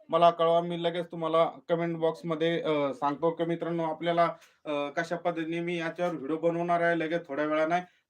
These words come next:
पण मी ते तत्पूर्वी म्हणलं, मी आपण थोडं लाईव्ह येऊन आपण आपल्या शेतकऱ्यांना, अ, आपल्या शेतकऱ्यांना थोडीशी क-, माहिती देऊया. साडेसहा, सहा पॉइंट पाच लाख शेतकऱ्यांना मिळणार लाख, लाभ याचा. साडेसहा लाख, अ, साडेसहा लाख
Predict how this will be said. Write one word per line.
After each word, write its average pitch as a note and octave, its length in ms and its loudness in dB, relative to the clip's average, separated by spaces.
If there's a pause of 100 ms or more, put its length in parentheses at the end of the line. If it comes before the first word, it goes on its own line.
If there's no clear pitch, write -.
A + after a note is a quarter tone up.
पण E3+ 80 -8
मी E3+ 240 -12
ते F3 140 -6
तत्पूर्वी E3+ 440 -6
म्हणलं, D#3 300 -4
मी E3 160 -4
आपण D#3+ 300 -4
थोडं D3+ 460 -4
लाईव्ह E3+ 500 2
येऊन E3+ 260 -2
आपण E3 320 -4
आपल्या D#3 240 -4
शेतकऱ्यांना, D#3 560 -4 (400)
अ, C#3 80 -4 (920)
आपल्या E3 500 -2
शेतकऱ्यांना D#3+ 520 -4
थोडीशी C#3+ 360 -8
क-, D#3+ 180 -10
माहिती D#3 360 -6
देऊया. D#3+ 340 -2 (340)
साडेसहा, E3+ 640 6 (200)
सहा E3+ 200 0
पॉइंट E3+ 280 -4
पाच E3+ 240 4
लाख E3+ 220 -2
शेतकऱ्यांना D#3+ 1000 -6
मिळणार D#3+ 320 -2
लाख, D#3 160 0 (460)
लाभ D#3 260 2
याचा. D#3+ 200 -2
साडेसहा D#3+ 460 2
लाख, E3+ 320 -2
अ, C#3+ 220 -6
साडेसहा E3 600 0
लाख E3+ 180 0